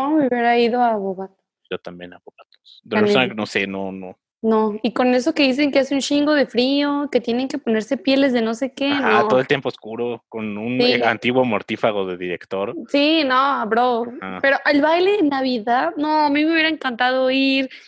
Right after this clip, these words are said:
Speaker 2: y el
Speaker 1: Ajá.
Speaker 2: vestido, y arreglarte, y maquillarte. Y aparte del mundo mágico, ¿sabes? Como
Speaker 1: Ajá.
Speaker 2: ¡ah!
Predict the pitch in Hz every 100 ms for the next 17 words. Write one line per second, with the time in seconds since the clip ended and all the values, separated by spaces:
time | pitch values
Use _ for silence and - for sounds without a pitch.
0 | - - 262 254 240 240 - 269 277 269
1 | 269 254 262 254 240 247 233 254 262 262
2 | 254 277 247 240 - 226 214 247 254 254
3 | 262 349 - 622 277 294 311 285 269 269
4 | 254 - 220 214 247 349 226 240 233 107
5 | -